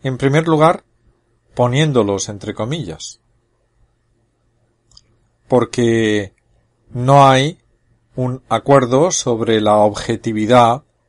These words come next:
del concepto de sinsabor de la vida, de dolor, de sufrimiento. En segundo lugar,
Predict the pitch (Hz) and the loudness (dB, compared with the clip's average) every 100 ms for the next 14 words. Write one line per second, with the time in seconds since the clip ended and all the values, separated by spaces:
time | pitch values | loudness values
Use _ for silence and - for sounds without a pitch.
0 | _ _ _ _ 117 113 123 113 - 147 | _ _ _ _ -6 -4 -6 -2 -2 -2
1 | - 107 101 98 110 101 113 104 101 101 | -2 -4 -2 -6 -8 -8 -2 -2 -2 -2
2 | 101 120 165 110 98 101 101 107 147 131 | -4 -2 -2 -4 -4 -8 -6 0 2 2
3 | 104 - 104 - - 113 127 165 147 85 | -2 -10 -12 -12 -12 -8 -6 -6 -8 -16
4 | _ _ _ _ _ _ _ _ _ _ | _ _ _ _ _ _ _ _ _ _
5 | _ _ _ _ _ _ _ _ _ _ | _ _ _ _ _ _ _ _ _ _
6 | _ _ _ _ _ _ _ _ _ _ | _ _ _ _ _ _ _ _ _ _
7 | _ _ _ _ - 117 131 120 135 151 | _ _ _ _ -10 -4 -4 -4 0 0
8 | 151 147 175 233 | 2 4 2 0